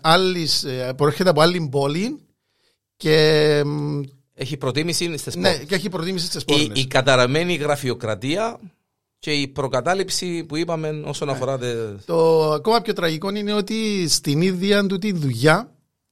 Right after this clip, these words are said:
Speaker 1: ε, στο, στο γραφείο που εργαζόταν, ήταν, ε, ήταν οδηγός σε μεταφορική εταιρεία, οι συνάδελφοι τον φωνάζαν, ε,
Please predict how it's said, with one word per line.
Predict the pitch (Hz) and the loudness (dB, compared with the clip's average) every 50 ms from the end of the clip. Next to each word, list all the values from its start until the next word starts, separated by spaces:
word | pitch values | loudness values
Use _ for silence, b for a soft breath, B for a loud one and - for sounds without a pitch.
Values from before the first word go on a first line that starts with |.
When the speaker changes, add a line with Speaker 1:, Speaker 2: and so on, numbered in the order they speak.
| _ _ _ | _ _ _
Speaker 1:
ε, | - 143 139 | -4 -2 -2
στο, | 131 - - 151 143 139 139 139 135 135 131 131 131 127 127 127 127 123 123 123 123 120 117 117 117 - - 139 123 | -2 0 0 2 2 2 2 2 2 0 0 0 -2 -2 -2 -4 -4 -4 -4 -6 -6 -6 -6 -8 -10 -8 -6 -4 -4
στο | 120 117 - 151 135 131 123 | -4 -4 -2 -2 -2 -2 0
γραφείο | 123 127 113 135 160 | -2 -2 0 0 0
που | 160 156 | 2 2
εργαζόταν, | 170 165 151 127 127 113 151 151 156 156 151 151 147 | 2 4 4 2 4 4 4 4 6 6 4 4 2
ήταν, | 147 147 151 151 151 151 151 147 143 139 | -2 -2 -2 -2 -2 -2 -4 -6 -6 -6
ε, | 135 131 127 127 127 123 120 120 120 120 123 | -6 -6 -6 -4 -4 -4 -2 -2 -2 -2 -4
ήταν | 123 123 143 147 | 0 2 2 2
οδηγός | 165 160 131 123 113 139 151 147 147 139 - - | 4 2 2 4 6 8 8 8 6 2 -4 -8
σε | - - - | -8 -6 -4
μεταφορική | 135 135 127 131 123 147 127 117 127 | -4 -2 -4 -2 -2 -2 -2 -2 -2
εταιρεία, | 143 147 131 123 127 135 151 175 214 160 B B B B B B B B B | -2 -2 -2 0 2 2 2 0 0 -4 B B B B B B B B B
οι | - 156 156 | -2 0 2
συνάδελφοι | - - 156 165 170 202 208 190 - - 220 226 220 214 202 | 2 2 4 4 4 4 2 -2 -6 -8 -8 -6 -6 -6 -4
τον | 208 202 180 165 | -2 -2 -2 -2
φωνάζαν, | - - - 151 151 160 170 185 196 175 160 180 - 214 208 202 202 202 190 185 180 175 170 | -2 -2 0 0 2 4 2 2 2 0 -4 -8 -8 -8 -6 -6 -4 -2 -2 -2 -2 -2 -2
ε, | 160 | -2